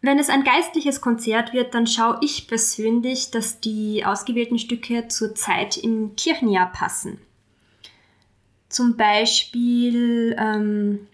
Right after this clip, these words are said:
habe ich im letzten Konzert mit meinem Chor Vocamus vor der Corona-Zeit ein Konzert gemacht, das unter dem Titel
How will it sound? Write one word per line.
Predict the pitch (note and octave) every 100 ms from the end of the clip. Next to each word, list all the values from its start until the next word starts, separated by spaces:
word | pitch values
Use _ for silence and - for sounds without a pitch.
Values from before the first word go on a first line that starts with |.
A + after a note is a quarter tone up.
| -
habe | G#3+ G3+ -
ich | A3+ A3+ - - - _ _ _ _ _ _ _ _ _ _ - _ _ _
im | A#3 A3+ A3+
letzten | G#3+ A3+ - C4+
Konzert | C4 A#3+ - A3+ A3+ A#3
mit | A3+ A3+ -
meinem | A3 G#3+ A3 A3
Chor | A#3 A3
Vocamus | A3 - G#3+ A#3 A#3+ A#3
vor | - - A3+
der | A3+ A3+ - -
Corona-Zeit | - A3 G#3 A#3+ A#3+ A#3+ _ - - A#3 A3+ A#3 - - - _ _ _ _
ein | A3 G#3+
Konzert | A#3+ A3+ A3 A3
gemacht, | C4 A#3+ A#3 - -
das | A3+ - -
unter | A#3 A#3
dem | A3+ A3+
Titel | A#3 B3 A#3